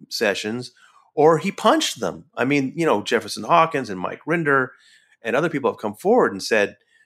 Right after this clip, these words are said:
"Look, Jefferson Hawkins is a very mild-mannered, great guy who was trying to write scripts for their T V commercials." He's the guy that came up with the famous nineteen eighties erupting volcano T V ad that did so well for Scientology. And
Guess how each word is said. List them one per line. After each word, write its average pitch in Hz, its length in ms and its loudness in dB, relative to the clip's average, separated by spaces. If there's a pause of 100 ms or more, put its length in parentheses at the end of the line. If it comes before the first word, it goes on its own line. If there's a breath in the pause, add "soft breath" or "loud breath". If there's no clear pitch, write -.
(140)
"Look, 190 200 -2 (180)
Jefferson 196 440 0
Hawkins 127 560 2
is 98 120 -14
a 98 60 -8
very 151 260 -2
mild-mannered, 101 600 0
great 139 220 -6
guy 90 340 -6 (680)
who 127 140 2
was 110 200 2
trying 147 440 4
to 131 100 -4
write 113 260 4
scripts - 460 -2
for - 120 -10
their 107 140 0
T 117 140 -6
V 110 120 -4
commercials." 95 440 -6
He's 131 140 -4
the 135 60 -4
guy 113 140 2
that 104 140 -2
came 110 100 -2
up 110 100 -6
with - 100 -20
the 87 60 -20
famous 101 500 -6 (440)
nineteen 101 260 -6
eighties 95 480 -4
erupting 101 400 -6
volcano 90 640 -4
T 98 140 -8
V 104 200 -2
ad 78 300 -4
that - 180 -10
did 90 140 -8
so 95 200 -4
well 85 200 -4
for - 80 -20
Scientology. - 600 -18 (920)
And 117 520 4